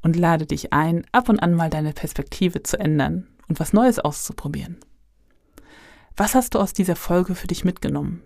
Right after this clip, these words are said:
Welcher Gedanke war für dich besonders wertvoll? Schreib es mir gerne hier in die Kommentare bei Instagram unter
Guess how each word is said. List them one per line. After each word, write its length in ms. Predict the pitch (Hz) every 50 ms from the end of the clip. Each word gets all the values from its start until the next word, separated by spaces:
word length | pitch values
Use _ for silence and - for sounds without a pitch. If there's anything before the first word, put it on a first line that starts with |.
| -
Welcher 280 | - 180 185 - - 220
Gedanke 540 | 214 - - 180 202 247 294 294 - 202 160
war 100 | 151 147
für 160 | - - 160
dich 120 | 175 -
besonders 460 | - - 147 147 156 170 165 - - -
wertvoll? 480 | 165 190 - - - - - - 156 - _ _ _ _ _ _ _ - - - - - - - - -
Schreib 340 | - - - - 214 247
es 140 | 277 - -
mir 100 | 220 208
gerne 420 | 202 - 180 180 185 190 196 196 190
hier 320 | 185 - - 226 240 240
in 100 | - 190
die 60 | 185
Kommentare 920 | 180 - 180 165 156 151 - - - 160 170 190 196 202 202 196 202 - _
bei 80 | - -
Instagram 840 | - - 202 - - - 202 - 190 175 170 170 170 175 185 233 240 _ _ _
unter 520 | - 165 147 147 - 143 139 143 - 175